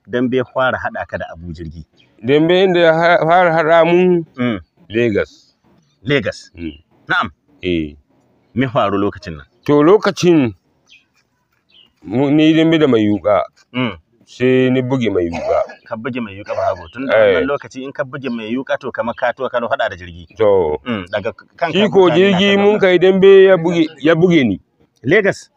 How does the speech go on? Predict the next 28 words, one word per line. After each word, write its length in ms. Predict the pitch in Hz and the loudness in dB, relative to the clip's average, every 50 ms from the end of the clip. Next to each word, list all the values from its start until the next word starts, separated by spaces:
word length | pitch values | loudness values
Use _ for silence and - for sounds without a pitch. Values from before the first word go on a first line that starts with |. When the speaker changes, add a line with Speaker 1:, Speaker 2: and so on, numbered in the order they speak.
| _ _ | _ _
Speaker 2:
Eh. 260 | 107 107 98 85 73 _ _ _ _ _ _ _ _ _ _ _ _ | -6 -6 -6 -6 -10 _ _ _ _ _ _ _ _ _ _ _ _
Speaker 1:
Ya 120 | - 131 180 | -4 -4 -4
ɗaukan 340 | _ 202 196 185 180 202 208 | _ 0 -2 0 0 0 0
ma 80 | 208 190 | 2 2
mai 180 | 170 143 135 131 | 2 2 2 0
yuƙa 160 | 131 - 139 127 131 131 | 0 -2 -4 -4 -2 -4
hansa? 240 | 135 123 - 135 110 104 | -4 -2 -2 -2 0 2
Speaker 2:
Eh. 320 | 120 123 117 107 95 85 78 _ _ _ _ _ _ 311 302 - | 2 2 2 2 0 -2 -6 _ _ _ _ _ _ -20 -10 -4
Speaker 1:
To. 160 | - 139 98 - - _ _ _ _ _ _ _ _ _ _ _ _ _ _ _ _ _ | -4 -4 -4 -4 -12 _ _ _ _ _ _ _ _ _ _ _ _ _ _ _ _ _
Ana 200 | 143 143 151 135 | -4 -2 -2 -2
kallon 300 | - - 120 113 117 113 | -2 -4 -4 -2 -4 -4
ka, 80 | - 110 | -6 -6
ina 200 | - 185 185 151 | -4 -2 -2 -2
jin 120 | 131 135 110 | -2 -4 -4
ka. 160 | - - - _ _ | -4 -8 -8 _ _
Mm. 180 | 160 160 139 104 - | -2 -2 -2 -2 0
Speaker 2:
Kana 280 | - 156 165 160 151 | 0 2 2 2 2
ji? 260 | 151 151 170 208 311 _ _ - | 2 0 -2 -4 -6 _ _ -4
Speaker 1:
Mm. 240 | 151 147 123 104 - _ _ _ _ _ _ _ _ _ _ - - - _ _ _ _ _ _ _ _ | -2 -2 -2 -4 -8 _ _ _ _ _ _ _ _ _ _ -20 -20 -20 _ _ _ _ _ _ _ _
Speaker 2:
To, 120 | _ 120 123 | _ -4 -2
shi 140 | 117 156 185 | -2 -2 -2
kenan 300 | - - 156 147 151 147 | 0 0 2 2 2 0
sai 180 | 127 139 160 156 | 0 0 2 2
ni 140 | 156 156 151 | 2 4 4
yo 100 | 156 156 147 | 2 2 0
Sokoto. 480 | - 151 - - 135 - 127 123 110 _ _ _ _ _ _ _ _ _ _ _ _ _ _ _ _ 262 269 _ _ _ _ _ _ _ _ _ _ _ _ _ _ _ _ _ _ _ _ _ _ | -2 -4 -4 -4 -4 -2 -2 -4 -4 _ _ _ _ _ _ _ _ _ _ _ _ _ _ _ _ _ -20 _ _ _ _ _ _ _ _ _ _ _ _ _ _ _ _ _ _ _ _ _ _
Sai 600 | _ - 143 151 151 151 151 156 151 147 135 131 _ _ _ _ _ _ _ _ _ _ _ _ _ _ _ _ _ _ _ _ _ _ _ _ _ _ _ _ _ | _ 0 2 4 4 4 4 2 2 0 -2 -6 _ _ _ _ _ _ _ _ _ _ _ _ _ _ _ _ _ _ _ _ _ _ _ _ _ _ _ _ _
ya 180 | 107 113 131 | -2 -2 -2